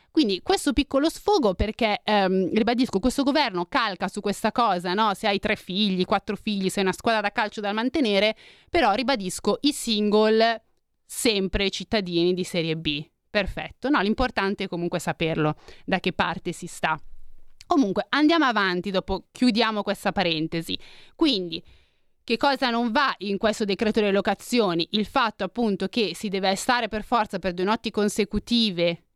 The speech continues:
a meno che è una famiglia con tre figli, oppure c'è l'obbligo per chi affitta, eh, di diventare dei propri imprenditori. Già.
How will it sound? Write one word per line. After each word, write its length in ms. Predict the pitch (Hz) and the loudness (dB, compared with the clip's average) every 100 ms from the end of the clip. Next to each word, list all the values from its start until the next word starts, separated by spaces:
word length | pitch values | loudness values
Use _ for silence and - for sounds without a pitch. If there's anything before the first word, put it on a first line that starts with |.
| _ _ _ _ | _ _ _ _
a 40 | 160 | -2
meno 220 | 170 170 | 2 2
che 240 | - 175 | 0 0
è 220 | 160 160 147 - | 0 -4 -6 -4
una 200 | 180 - | -2 0
famiglia 400 | - 180 190 185 | 0 0 0 0
con 160 | 185 190 | 0 0
tre 160 | 269 | 0
figli, 500 | - 294 294 214 170 165 - - - | 2 4 4 2 0 -4 -12 -20 -8
oppure 540 | 202 220 - 320 294 196 | -2 -2 2 4 4 2
c'è 180 | - 233 | -2 2
l'obbligo 720 | 302 254 175 196 190 233 370 | 2 2 0 -4 2 2 2
per 160 | - 190 | -2 -4
chi 160 | - 190 | -2 -2
affitta, 680 | - - 185 - - 196 285 - - - 190 | -2 -6 -10 -8 -2 0 0 -4 -20 -16 -4
eh, 80 | 196 226 | -2 0
di 160 | 254 | 2
diventare 500 | 269 220 269 285 202 | 2 4 4 4 0
dei 140 | 208 254 | -2 -2
propri 260 | 196 170 | -2 0
imprenditori. 960 | 202 202 175 170 170 - 170 165 170 170 - _ _ | -2 0 -2 -2 -2 0 2 4 2 0 -2 _ _
Già. 300 | - 175 - | -4 -4 -4